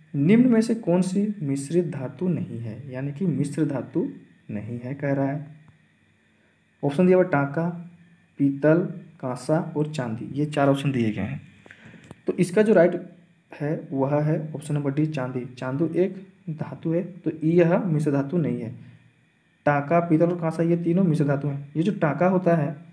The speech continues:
वह टीन और लेड से बना होता है, पीतल जो है वह कॉपर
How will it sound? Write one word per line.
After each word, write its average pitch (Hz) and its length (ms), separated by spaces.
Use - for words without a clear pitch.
वह 151 380
टीन 208 380
और 170 180
लेड 151 340
से 208 280
बना 143 240
होता 151 260
है, 156 140
पीतल 165 320
जो 202 120
है 180 140
वह 151 300
कॉपर 139 460